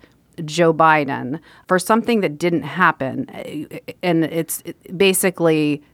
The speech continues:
the idea is that somehow he was protecting his son from investigation when, in fact, what he was doing was the opposite. He was basically trying to get a prosecutor fired who wasn't prosecuting. And so it's the opposite, is, which makes me wonder, are they just asking Ukraine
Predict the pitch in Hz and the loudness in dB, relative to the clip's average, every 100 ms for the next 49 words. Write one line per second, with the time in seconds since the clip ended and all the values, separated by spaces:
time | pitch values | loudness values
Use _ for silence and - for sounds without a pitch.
0 | _ 175 170 160 160 160 143 151 135 - | _ 2 4 4 4 4 2 0 -4 2
1 | 165 156 151 151 143 - 151 156 - 143 | 2 2 0 0 -2 -4 -2 -2 -2 -6
2 | 139 143 - 151 147 143 135 - - 147 | -4 -4 -2 2 2 2 0 -2 -2 0
3 | 135 135 131 135 165 156 156 143 135 156 | 0 -2 -4 -2 -2 0 -2 -2 0 0
4 | 147 - 139 135 131 143 135 127 139 151 | 0 -2 -8 -6 -6 -6 -6 -6 2 2
5 | 151 139 - - - - - _ 165 147 | 2 0 -8 -8 -12 -20 -20 _ -4 -2
6 | - 156 - 151 - 151 139 135 - 202 | 0 -2 0 -6 -4 -8 -6 -12 0 0
7 | - - 151 - 269 262 170 160 - - | 0 -6 -6 0 2 4 2 -2 -12 -20
8 | _ 208 180 214 214 175 - - 233 240 | _ -2 4 2 2 -4 -6 0 2 2
9 | - - 131 - - - 175 170 - 180 | -2 -10 -10 -10 -12 -6 -4 -2 2 2
10 | 160 - 165 - 196 - 202 147 - 160 | 0 -6 -10 2 2 2 -4 -6 -8 -4
11 | 208 208 240 277 - 226 185 233 233 170 | -4 -2 -2 -2 0 -2 2 4 4 4
12 | 196 196 185 226 254 - 175 196 214 185 | 2 2 0 -2 -2 -4 -4 -2 -2 -2
13 | 170 180 160 165 | -2 -2 0 -2